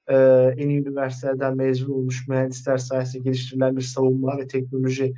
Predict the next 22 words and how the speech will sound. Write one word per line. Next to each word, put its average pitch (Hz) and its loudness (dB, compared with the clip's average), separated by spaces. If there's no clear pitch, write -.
sektörleri 127 2
var. 113 -2
Buralara 139 2
ilgi 127 -2
göstereceklerdir. 127 -4
Çok 143 -8
anlaşılabilir. 117 -8
Türkiye'nin, 165 0
e, 135 4
turizmi 147 2
yine 143 2
güçlü. 127 0
Arazileri 139 2
sulanabildiğinde 139 -2
verimli. 123 0
E, 131 4
bunlar 147 2
da 147 0
Birleşik 147 -2
Arap 147 0
Emirlikleri'nin 143 0
de, 127 6